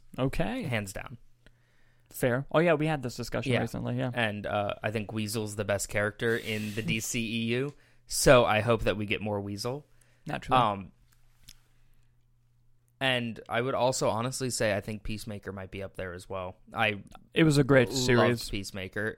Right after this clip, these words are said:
Speaker 2: 'cause that was one that I was like, I liked the Suicide Squad, and I'm like, "Yeah, Peacemaker, all right, let's do it. Why not?" And
Speaker 1: Yeah.
Speaker 2: man, it blew every expectation I had for it. And I've always been pro James Gunn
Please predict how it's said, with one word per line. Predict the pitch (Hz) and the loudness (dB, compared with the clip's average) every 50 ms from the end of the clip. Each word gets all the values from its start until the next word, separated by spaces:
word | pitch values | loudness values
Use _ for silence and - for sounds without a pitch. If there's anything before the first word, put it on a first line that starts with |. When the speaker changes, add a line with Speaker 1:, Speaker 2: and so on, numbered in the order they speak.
| - - | -10 -4
Speaker 2:
'cause | - 139 123 | -2 -2 2
that | 135 151 175 190 | 4 4 4 4
was | 208 202 190 | 4 0 0
one | 196 185 185 | 0 0 0
that | 180 160 | 2 2
I | 147 | 0
was | 151 147 | 0 2
like, | 156 139 120 - - - - - _ _ _ _ _ _ _ _ _ _ _ _ _ _ _ _ _ - - - | 0 0 0 -2 -8 -20 -20 -20 _ _ _ _ _ _ _ _ _ _ _ _ _ _ _ _ _ -12 0 4
I | 151 | 6
liked | 175 190 196 196 196 - - | 6 8 6 4 4 0 -2
the | 147 | -2
Suicide | 120 - - 120 110 - - 113 113 - | -2 -2 -2 -2 -2 0 2 0 0 0
Squad, | - 120 117 | 0 0 2
and | 117 117 | 2 2
I'm | 117 113 | 0 0
like, | 113 113 110 - - - - | -2 -2 -4 -6 -16 -16 -8
"Yeah, | 180 196 220 214 | -4 -2 -2 -2
Peacemaker, | 214 - 202 196 196 - 202 202 202 196 208 196 196 196 - _ - - - - - - - - - - - _ _ _ - 180 | -2 -4 -4 -4 -4 -4 -4 -6 -4 -4 -4 -4 -6 -6 -10 _ -20 -20 -20 -20 -20 -20 -20 -20 -20 -20 -20 _ _ _ -4 -2
all | 165 139 | 0 0
right, | 107 101 98 98 - - _ _ _ _ _ _ _ _ _ - | 0 -2 -6 -8 -10 -12 _ _ _ _ _ _ _ _ _ -6
let's | - 139 131 - | -4 -2 -2 0
do | - 110 101 98 | 0 0 0 -2
it. | 95 - | -4 -2
Why | 120 113 107 | -2 -2 -2
not?" | 104 98 92 - - - _ _ _ _ - | -2 -4 -6 -8 -10 -14 _ _ _ _ 2
And | 131 135 123 123 | 6 6 6 6
Speaker 1:
Yeah. | 120 120 | 4 -2
Speaker 2:
man, | - 131 123 120 117 | 0 2 2 2 2
it | 117 110 | 0 0
blew | 123 131 127 117 | 0 2 4 4
every | 117 113 107 110 107 | 4 2 0 -2 -6
expectation | 104 101 - - 107 104 - - 95 95 - 107 90 | -6 -8 -8 -10 -10 -10 -8 -8 -10 -10 -10 -12 -12
I | 85 | -10
had | 82 82 90 - | -10 -10 -10 -8
for | - 104 98 | -8 -6 -6
it. | 98 92 | -4 -2
And | 110 120 123 110 | 0 0 0 2
I've | 101 135 143 147 143 143 | 6 6 8 8 8 6
always | 143 135 135 139 117 107 | 4 4 4 4 2 0
been | - 120 113 104 | -2 -2 0 0
pro | - 117 107 107 | 0 0 0 0
James | 107 110 110 110 110 110 | 0 -2 -2 -2 -4 -4
Gunn | 117 117 117 117 123 123 | -2 -2 -4 -4 -8 -12